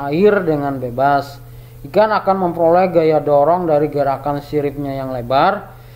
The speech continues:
Sirip akan memberikan tekanan yang besar saat digerakkan, sehingga akan ter-, sehingga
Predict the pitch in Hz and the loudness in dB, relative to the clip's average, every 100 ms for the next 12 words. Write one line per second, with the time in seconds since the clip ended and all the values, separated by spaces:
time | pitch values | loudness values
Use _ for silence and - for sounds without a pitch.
0 | - - 170 180 214 175 185 180 175 160 | -20 -4 2 2 2 2 0 0 0 0
1 | 160 196 226 208 160 170 165 156 147 147 | 2 2 0 0 0 0 0 -2 -2 -2
2 | 147 185 190 190 151 170 160 147 143 139 | 0 2 0 -2 -4 -4 -4 -4 -2 -4
3 | 131 170 170 165 143 147 165 151 - 156 | -2 -2 -2 -6 -4 0 0 -2 -6 -6
4 | 160 156 147 147 143 - - - - 156 | -6 -2 -2 -2 -8 -14 -20 -20 -10 -4
5 | 143 143 151 170 | -4 -2 0 0